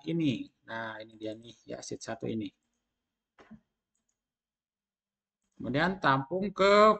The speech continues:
values ya, kita ketik var values sama dengan sheet dot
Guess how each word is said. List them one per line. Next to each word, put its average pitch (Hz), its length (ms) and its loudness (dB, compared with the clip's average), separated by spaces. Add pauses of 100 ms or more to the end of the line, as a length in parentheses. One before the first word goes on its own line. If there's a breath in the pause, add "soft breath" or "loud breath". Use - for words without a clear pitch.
values 147 480 2
ya, 123 160 -2
kita - 400 -10
ketik - 400 -12
var 151 560 2 (1300)
values 123 640 -2
sama 127 240 -2
dengan 131 560 0 (480)
sheet - 800 -2 (720)
dot 147 640 2